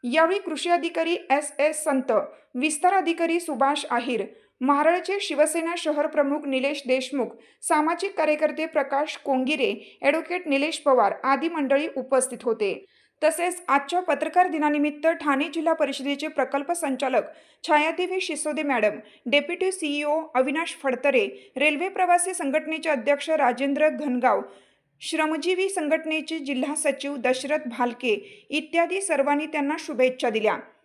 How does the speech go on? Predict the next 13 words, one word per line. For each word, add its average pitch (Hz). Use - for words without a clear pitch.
या 277
सर्वांचे 294
पत्रकार 311
कांबळे 247
यांनी 294
आभार 247
मानले. 208
यस 277
न्यूज 359
महाराष्ट्रासाठी 330
संजय 311
कांबळे, 269
सहसंपादक. 220